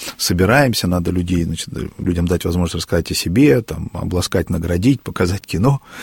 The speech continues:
а, и так далее. Да, кстати сказать, это вот важная и, м, такая восклицательный знак, один из восклицательных знаков, наверное, этих дней, это вот награждение. Мы с удовольствием, мы подводим итоги неск-, некоторых там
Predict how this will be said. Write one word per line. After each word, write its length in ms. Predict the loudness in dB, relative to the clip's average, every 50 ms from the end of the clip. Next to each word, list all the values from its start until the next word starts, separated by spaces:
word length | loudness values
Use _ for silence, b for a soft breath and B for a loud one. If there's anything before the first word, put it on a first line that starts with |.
| B B B B B B B
а, 300 | -2 0 2 2 2 2
и 80 | 0
так 160 | 2 2 4
далее. 180 | 4 4 4 2
Да, 80 | 0 -2
кстати 180 | -2 -4 -6
сказать, 260 | 0 0 0 0 0
это 140 | -2 -2 0
вот 260 | 0 0 -2 -2 -4
важная 920 | 0 4 6 6 6 4 4 2 2 2 2 2 0 -2 -2 -4 -4 -6 B B B B B B B
и, 580 | -6 -2 0 2 2 2 2 2 2 0 0 -2
м, 680 | -2 -2 -4 -4 -6 -6 -6 -6 -8 -6 -6 -8 -8 -6
такая 480 | -8 -8 -4 -2 -2 -2 -2 -2 -4 b b b b b b b b _
восклицательный 800 | -10 -8 -6 -6 -6 -6 -2 0 0 4 4 4 4 4 4 2
знак, 380 | 4 4 4 2 2 0 -4 -6
один 460 | -4 -4 -2 -2 0 0 2 0 0
из 120 | 0 -2
восклицательных 560 | -6 -8 -8 -8 -4 -2 -4 -4 -2 -4 -6 -2
знаков, 420 | 0 -2 -2 -2 -4 -8 -8 -6
наверное, 440 | -6 -4 -2 -2 -2 0 0 -2 -2
этих 240 | -2 -4 -6 -4 -2
дней, 220 | 0 2 2 2
это 240 | 2 0 -2 -4 -6
вот 160 | -8 -6 -8
награждение. 580 | -6 -6 -2 -2 -2 0 2 2 2 2 2 0
Мы 120 | -2 -2
с 100 | -4 -6
удовольствием, 560 | -4 -2 -2 0 0 -2 -2 -4 -4 -4 -4 B B B B B B B
мы 100 | -4 -2
подводим 440 | 0 2 4 4 4 6 6 6 4
итоги 260 | 6 4 4 4 4
неск-, 340 | 2 2 2 0 -2 -6 -6 -2
некоторых 560 | 0 0 0 0 -4 -6 -6 -6 -8 -8 -8
там 160 | -12 -12 -10